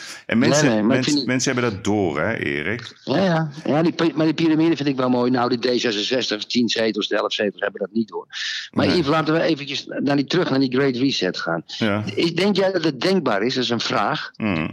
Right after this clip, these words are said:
Speaker 2: Denk jij dat het denkbaar is dat we een gedeeltelijke reset kunnen implementeren?
Speaker 1: Ja, zeker. En ik, ik zou dat ook heel goed vinden, maar niet, maar niet onder leiding van, eh, types zoals Klaus Schwab met, met, met, met Microsoft als main sponsor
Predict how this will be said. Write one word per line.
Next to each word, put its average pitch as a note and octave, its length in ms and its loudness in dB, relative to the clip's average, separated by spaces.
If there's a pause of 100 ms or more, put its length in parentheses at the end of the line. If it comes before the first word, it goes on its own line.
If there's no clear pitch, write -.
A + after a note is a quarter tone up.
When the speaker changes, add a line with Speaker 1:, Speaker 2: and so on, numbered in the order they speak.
(120)
Speaker 2:
Denk D#3+ 240 0
jij E3 160 2
dat D3 140 -2
het A#2+ 200 -2
denkbaar E3+ 420 2
is G3 240 0 (160)
dat C3+ 340 -2
we B2+ 60 0
een B2+ 140 2
gedeeltelijke A#2+ 680 0 (140)
reset G2+ 720 -2 (220)
kunnen A2+ 260 0
implementeren? F2 760 0
Speaker 1:
Ja, E2+ 460 -4 (140)
zeker. A2+ 540 -2
En F2+ 120 -2
ik, F#2 120 -4
ik - 140 -6
zou G2+ 120 0
dat E2+ 120 -2
ook E2 80 -4
heel D#2+ 180 0
goed D3+ 300 -2
vinden, D#2 400 0
maar E2+ 140 0
niet, G2 640 0 (140)
maar E2+ 300 -2
niet G2 480 0
onder F2 280 0
leiding E2+ 500 -2
van, E2 460 -2
eh, D#2+ 340 -2 (520)
types G2 460 -4
zoals E2+ 320 -2
Klaus F2 440 0
Schwab F2+ 500 -2
met, E2+ 340 -4
met, E2 260 -4
met, E2+ 280 -4
met E2 240 -4
Microsoft F2 840 -4
als - 180 -6
main E2 320 -2
sponsor E2+ 760 -2